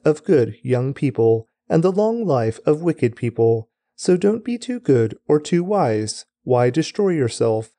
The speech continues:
On the other hand, don't be too wicked either. Don't be a fool. Why die before your time? Pay attention to these instructions, for anyone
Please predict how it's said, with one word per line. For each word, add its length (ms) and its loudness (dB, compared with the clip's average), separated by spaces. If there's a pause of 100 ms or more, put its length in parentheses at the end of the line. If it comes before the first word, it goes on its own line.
(160)
On 140 2
the 160 2
other 220 2
hand, 420 0 (260)
don't 240 0
be 160 -6
too 180 -4
wicked 380 0
either. 520 0 (300)
Don't 300 2
be 140 0
a 80 2
fool. 520 0 (300)
Why 240 0
die 300 2
before 340 -2
your 200 0
time? 480 -4 (360)
Pay 200 0
attention 460 0
to 120 -2
these 260 0
instructions, 880 -2 (160)
for 180 2
anyone 540 4